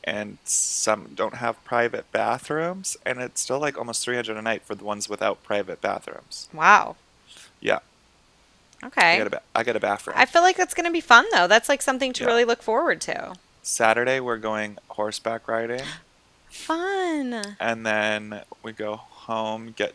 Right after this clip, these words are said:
Speaker 1: showered and ready, and then we have a sunset tour of the Grand Canyon for three hours on a Jeep.
Speaker 2: Oh, that sounds amazing! You
Speaker 1: And
Speaker 2: guys are
Speaker 1: it's a
Speaker 2: gonna have a
Speaker 1: private tour
Speaker 2: blast.
Speaker 1: with just our group.
Speaker 2: That's amazing.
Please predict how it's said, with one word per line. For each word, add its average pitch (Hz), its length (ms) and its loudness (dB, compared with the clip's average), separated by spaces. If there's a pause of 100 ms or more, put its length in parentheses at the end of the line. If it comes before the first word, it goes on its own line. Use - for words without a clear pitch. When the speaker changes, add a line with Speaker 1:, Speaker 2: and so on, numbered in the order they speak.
(120)
Speaker 1:
showered 104 420 -2
and 107 160 -8
ready, 104 220 0
and 104 120 -4
then 104 60 -6
we 104 80 -4
have 101 100 -2
a 104 40 -6
sunset 98 480 -4
tour 98 220 -2
of 92 100 -4
the 87 80 -10
Grand 85 280 -8
Canyon - 420 -12 (220)
for - 120 -12
three 107 540 -10 (100)
hours - 480 -6
on - 120 -14
a - 40 -16
Jeep. - 420 -16 (160)
Speaker 2:
Oh, 370 140 -2
that 220 180 0
sounds 277 180 -8
amazing! 240 840 -6 (120)
You 269 100 -8
Speaker 1:
And - 20 -4
Speaker 2:
guys 415 100 2
are 403 60 2
Speaker 1:
it's 392 60 0
a - 40 2
Speaker 2:
gonna 339 100 2
have 330 80 6 (140)
a 214 40 2
Speaker 1:
private - 0 -
tour 220 540 6
Speaker 2:
blast. 95 120 -4
Speaker 1:
with - 120 -12
just - 260 -10
our - 80 -6
group. - 380 -10 (280)
Speaker 2:
That's 247 220 -6
amazing. 262 580 -6